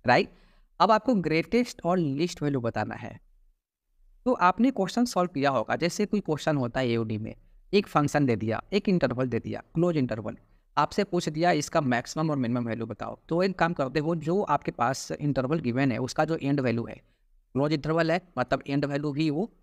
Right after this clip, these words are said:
आप ले सकते हो, दो वैल्यू पुट करते हो और फंक्शन को डिफरेंशिएट करते हो, क्रिटिकल पॉइंट्स निकालते हो,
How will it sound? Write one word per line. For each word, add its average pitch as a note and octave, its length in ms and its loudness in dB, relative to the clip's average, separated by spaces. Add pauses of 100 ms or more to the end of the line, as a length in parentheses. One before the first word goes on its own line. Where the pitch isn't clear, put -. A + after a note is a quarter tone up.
(360)
आप B2+ 180 2
ले D3+ 120 2
सकते F3 300 -2
हो, G3 160 0
दो E3+ 240 -2
वैल्यू F#3 200 2
पुट F#3+ 160 0
करते F#3 280 0
हो A3 180 2 (300)
और E3 340 6 (560)
फंक्शन B2+ 320 2
को D3 80 0
डिफरेंशिएट B2 520 -2
करते - 260 -2
हो, D#3 140 -2
क्रिटिकल B2 440 -4
पॉइंट्स D#3 280 -2
निकालते D3 380 -2
हो, E3 220 -2